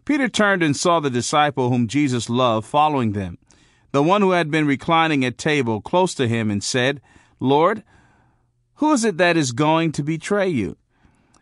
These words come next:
When Peter saw him, he said to Jesus, "Lord, what about this man?" Jesus said to him, "If it is my will that he remain until I come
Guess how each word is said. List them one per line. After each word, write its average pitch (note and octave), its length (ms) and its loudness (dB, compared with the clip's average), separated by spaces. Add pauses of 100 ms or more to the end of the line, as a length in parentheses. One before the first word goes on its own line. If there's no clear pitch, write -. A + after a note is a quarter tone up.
(140)
When D3+ 180 0
Peter C#4 320 0
saw A3+ 380 0
him, D#3 180 0
he D#3 120 0
said F#3+ 320 -4
to D3+ 60 -2
Jesus, C#3+ 560 -4
"Lord, G3+ 380 -4
what A3+ 240 -4
about C#4 300 -6
this A#3+ 240 -6
man?" A#2 400 -4 (420)
Jesus B3 380 -2
said E3 260 -2
to A#2+ 100 0
him, G#2+ 320 -4 (760)
"If A#3+ 160 2
it D4 80 -2
is B3 180 -2
my A3+ 240 2
will G3+ 340 0
that F3+ 160 -2
he F#3 120 0
remain F3 440 -2
until E3 280 -2
I D#3 140 0
come A3+ 420 -8